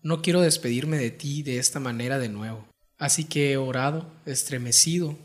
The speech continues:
para que el Señor no permita que nos veamos nuevamente sin darnos alguna seguridad de su meta definitiva en relación con nosotros.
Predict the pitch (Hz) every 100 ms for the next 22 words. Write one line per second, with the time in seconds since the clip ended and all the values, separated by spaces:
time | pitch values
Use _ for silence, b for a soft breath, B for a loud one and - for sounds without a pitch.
0 | - 143 131 - 127 123 139 127 139 156
1 | 156 151 143 147 156 151 123 120 120 117
2 | 117 135 135 143 - - 143 147 147 139
3 | 139 139 127 117 117 135 131 120 123 135
4 | - 113 110 107 113 135 170 139 135 -
5 | 120 117 120 143 135 - 113 107 120 131
6 | 143 - 135 123 113 120 - 117 113 127
7 | 117 - 101 107 - -